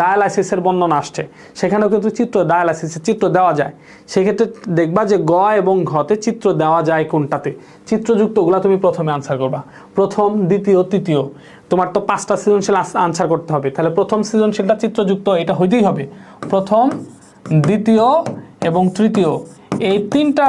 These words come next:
প্রথম সৃজনশীল, প্রথম চিত্রযুক্তগুলা তোমাকে আনসার করতে হবে, কারণ বায়োলজি চিত্র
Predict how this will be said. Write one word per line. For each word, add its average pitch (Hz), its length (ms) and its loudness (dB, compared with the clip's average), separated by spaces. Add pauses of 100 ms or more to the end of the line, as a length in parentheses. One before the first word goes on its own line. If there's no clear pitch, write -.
(240)
প্রথম 226 260 2 (140)
সৃজনশীল, 220 460 2 (120)
প্রথম 214 300 2 (440)
চিত্রযুক্তগুলা 208 760 0
তোমাকে 165 280 2
আনসার 143 260 -4
করতে 139 180 -4
হবে, 151 140 0
কারণ 160 220 0
বায়োলজি 185 440 2
চিত্র 220 160 -4